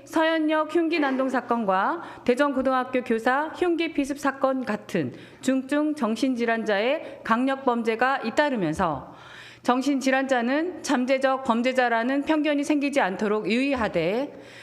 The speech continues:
적극적인 예방과 치료를 포함한 지역사회의 체계적 대응 필요성이 어느 때보다 강조되고 있습니다. 세종시도 상황은 마찬가지입니다.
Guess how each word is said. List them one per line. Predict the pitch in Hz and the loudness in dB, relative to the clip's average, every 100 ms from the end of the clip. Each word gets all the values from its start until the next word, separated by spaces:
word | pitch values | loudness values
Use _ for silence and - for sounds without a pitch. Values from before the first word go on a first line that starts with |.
| - | -6
적극적인 | - 240 277 269 254 247 233 | 0 0 0 0 0 2 0
예방과 | 226 240 220 220 269 330 | 0 0 2 2 2 0
치료를 | 339 339 320 294 294 | -2 0 0 0 0
포함한 | 262 247 233 233 180 - - - | 0 0 0 0 -2 -6 -14 -8
지역사회의 | - 247 254 247 220 208 202 254 277 | 0 0 0 0 0 2 0 0 -2
체계적 | - 330 302 294 285 285 | -2 0 0 0 0 0
대응 | 214 226 233 | -2 0 -2
필요성이 | 254 285 294 208 185 240 302 - - | -2 -2 -2 -2 -2 0 -2 -6 -4
어느 | 180 233 294 | 0 0 0
때보다 | 285 254 220 226 262 285 | 0 0 0 0 0 0
강조되고 | 254 208 214 208 220 254 | -2 0 0 0 0 -2
있습니다. | - 180 156 143 147 - - - _ _ _ - - - - - | -2 -2 0 -2 -4 -10 -20 -20 _ _ _ -20 -20 -20 -20 -12
세종시도 | - 302 339 320 262 240 294 339 | -4 0 0 0 0 2 2 -2
상황은 | - 311 302 302 294 | 0 0 2 0 0
마찬가지입니다. | 202 294 294 254 190 175 165 151 151 156 | 0 0 0 0 0 0 0 0 0 -2